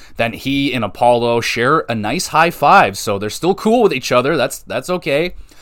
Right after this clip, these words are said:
Carmelo then hits the top rope knee, pins, and wins. Whoa,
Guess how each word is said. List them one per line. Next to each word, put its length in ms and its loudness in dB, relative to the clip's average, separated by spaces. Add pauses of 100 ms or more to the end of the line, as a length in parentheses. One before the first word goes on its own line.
(280)
Carmelo 520 4
then 240 0
hits 400 -2
the 160 -2
top 340 4
rope 240 4
knee, 380 -2
pins, 460 -2
and 340 0
wins. 720 2 (400)
Whoa, 440 6